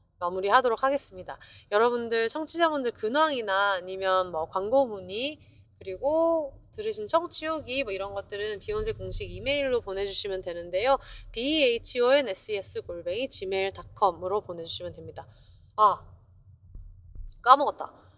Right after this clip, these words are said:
제가 진짜 너무 양치기가 된 것 같아서 언젠가부터 공개 방송에 대한 얘기를 안 하고 있었는데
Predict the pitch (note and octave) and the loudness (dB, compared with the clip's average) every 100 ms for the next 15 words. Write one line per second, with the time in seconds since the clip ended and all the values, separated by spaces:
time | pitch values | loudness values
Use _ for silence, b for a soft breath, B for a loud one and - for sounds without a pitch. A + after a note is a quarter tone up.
0 | b b - A3 A3+ A#3 A3 E3+ C#3 G#3+ | b b -2 4 8 10 8 6 2 -6
1 | G#3+ A3 G#3+ G#3 E3+ - _ _ _ _ | -2 2 4 4 2 -2 _ _ _ _
2 | - A3 G#3 F#3+ G#3 D#4 C#4+ G#3+ F#3+ F3 | 0 2 2 2 0 2 4 4 0 -2
3 | E3 F3 E3+ E3+ F3 D#3+ C#3 - F#3 G#3+ | -4 -4 0 2 4 2 -2 -4 -4 0
4 | D4 C#4 G#3 - C#4 F3+ G3 G#3 C4+ B3+ | 2 2 0 0 0 0 0 4 4 4
5 | B3 A3+ F#3+ E3+ E3+ D3+ G3 A3+ F3 E3 | 2 0 0 -2 -4 0 0 0 -2 -8
6 | E3 E3 E3 D#3 | -10 -8 -6 -8